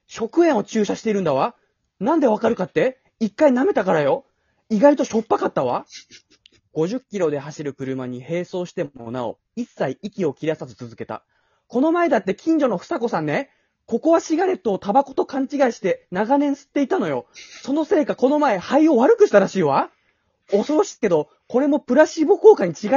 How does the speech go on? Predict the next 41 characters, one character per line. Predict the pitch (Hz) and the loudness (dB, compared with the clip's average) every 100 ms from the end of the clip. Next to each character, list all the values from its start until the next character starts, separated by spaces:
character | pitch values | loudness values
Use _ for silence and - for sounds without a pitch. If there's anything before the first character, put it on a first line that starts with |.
| 294 | 2
な | 359 | 0
い | |
わ。 | 180 143 359 _ _ _ _ _ _ _ _ _ | 0 0 -2 _ _ _ _ _ _ _ _ _
そ | 160 | -10
ん | 202 | -8
な | 220 | -6
こ | 214 | -8
と | 202 | -6
よ | 165 | -6
り | 113 - | -6 -10
お | 127 | -8
ば | 185 | -6
さ | 180 | -6
ん | 165 | -12
が | 147 | -12
す | - | -12
ご | 127 110 | -10 -10
い。 | - _ _ _ _ | -12 _ _ _ _
あ | 254 | -4
と | 440 - | 0 2
聞 | 247 | 2
い | 254 | 4
て。 | 285 359 _ _ _ _ _ | 4 2 _ _ _ _ _
昨 | 277 | 0
日 | 339 294 | 0 2
買 | 262 | 0
っ | 269 | 2
た | 269 | 2
ナ | 294 | 2
イ | 277 | 0
キ | |
の | 302 | -4
靴 | 302 - - | -6 -6 0
履 | 262 | 2
い | |
て | 285 | 2
る | 285 | 0
ん | 262 | 0
だ | |
け | 208 | 0
ど、 | 185 175 | 0 0